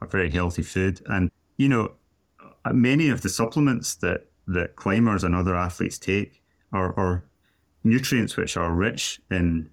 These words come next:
in animal foods. You know, it, it's always seemed like something that I felt I wanted to push back on a little bit is the idea that don't eat red meat, but take powdered cow tendons in a plastic bag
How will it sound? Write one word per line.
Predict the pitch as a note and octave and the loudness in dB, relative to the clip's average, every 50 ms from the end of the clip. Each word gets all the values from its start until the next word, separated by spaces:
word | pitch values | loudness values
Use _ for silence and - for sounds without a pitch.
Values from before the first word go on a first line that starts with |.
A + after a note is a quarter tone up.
| _ - | _ -4
in | F#2 F2+ E2+ - - | -2 -2 0 -2 -2
animal | F#2 F2+ F2+ E2 E2 E2 | -2 -2 0 -2 -2 -2
foods. | - - G2+ A2 A2 G2+ - - - - _ _ _ _ _ _ _ _ _ _ _ _ _ | -2 -2 0 0 0 -2 -6 -10 -10 -12 _ _ _ _ _ _ _ _ _ _ _ _ _
You | - - G2+ | -2 0 0
know, | G2 F#2+ F#2 F2+ - - - - | 2 2 2 0 -2 -6 -10 -4
it, | - A#2 G#2 - | -4 -2 -2 -2
it's | - G2+ - - - A2+ F#2+ B2+ | -4 -4 -2 0 0 0 0 2
always | B2 B2+ B2 B2 A2+ - - - - - _ _ _ _ _ _ _ - B2+ | 2 2 2 2 0 0 -4 -6 -8 -10 _ _ _ _ _ _ _ -10 -8
seemed | A2+ - - A#2 A2 G#2 G2 G#2 | -8 -2 0 2 2 2 2 2
like | F#2+ F#2 F2+ | 0 -2 -2
something | - - G2+ F#2 F2+ G2 F#2+ F2+ | -2 -2 -2 0 0 0 0 0
that | F2+ F2+ - - - - _ _ _ _ _ _ _ | 0 -2 -2 -6 -10 -14 _ _ _ _ _ _ _
I | - G2 | -6 -4
felt | F#2 - - F#2+ F#2 F#2 | -4 -2 -2 0 0 0
I | F2+ | 0
wanted | F2 F2+ F#2 F2+ F2+ F#2+ F2+ - | 0 0 0 0 -2 -4 -6 -4
to | - F#2 F2 F2 E2+ E2+ - _ _ _ _ _ _ _ _ _ - | -4 -2 -2 -2 -2 -4 -8 _ _ _ _ _ _ _ _ _ -4
push | G#2+ F#2 - | -4 -2 -2
back | - F#2 F#2+ F#2 - | -2 -2 -2 -2 0
on | A#2 G#2+ | 0 0
a | G#2+ | 0
little | G#2 F#2+ - A2 | 0 0 -2 -2
bit | F2 A2 G2+ | -2 -2 -2
is | - F#2 F2+ - | -2 -2 -2 0
the | G2 F#2 | 0 0
idea | F2+ F2+ F2 E2+ F2+ F2+ F2 | 0 0 0 2 2 2 2
that | E2+ F2 - - _ _ _ _ _ _ | 0 -2 -4 -6 _ _ _ _ _ _
don't | A#2 A2+ - | -2 0 2
eat | G#2+ G#2+ - F#2 | 2 0 2 0
red | F#2+ F#2 F2 E2+ | 0 0 2 2
meat, | F2+ F#2+ G#2 G#2 - - - - _ _ _ - | 4 4 4 2 0 -2 -8 -16 _ _ _ -6
but | G#2 F2 - | -6 -6 -2
take | - A2 G#2 G2+ F#2+ - - - _ _ - | -2 0 0 0 -2 -6 -14 -20 _ _ -4
powdered | - G2 G#2 G2 F#2+ G2 F#2 F2+ - - - _ _ _ _ _ _ _ _ _ _ | 0 0 0 2 0 0 -2 -2 -6 -10 -14 _ _ _ _ _ _ _ _ _ _
cow | - G#2 G#2 G#2 | -4 -2 0 0
tendons | G2 - A2 G#2+ G#2+ G2 G#2 G2+ G2+ F#2+ F#2 - | 0 0 0 0 2 2 4 4 2 2 0 -2
in | - - F#2 | -2 -2 -2
a | F2+ | 0
plastic | - G2 F#2+ F#2 - F2+ - | 0 -2 -2 -2 -2 -4 -2
bag | - F#2 F#2+ G2+ G2+ G2 | -2 0 0 0 -2 -2